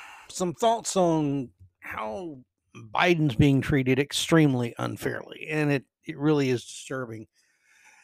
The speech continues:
Uh, and just wait, wait for the punchline, okay? From Vox, we've got two stories.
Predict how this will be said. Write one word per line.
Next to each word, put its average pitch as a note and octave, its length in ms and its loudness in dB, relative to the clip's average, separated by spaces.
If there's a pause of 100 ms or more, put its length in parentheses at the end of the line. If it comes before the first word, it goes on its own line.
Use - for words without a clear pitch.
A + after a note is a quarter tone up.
(300)
Uh, D#3+ 320 0 (140)
and C#3 580 2 (220)
just E3 260 2
wait, C3 460 0 (100)
wait C3+ 240 2
for - 140 -2
the A#2+ 80 -2
punchline, - 680 0
okay? D#3+ 380 -16 (760)
From F#3 320 -4
Vox, G#3+ 400 0
we've A3 180 0
got F3+ 220 0
two B3+ 220 0
stories. C3+ 800 -2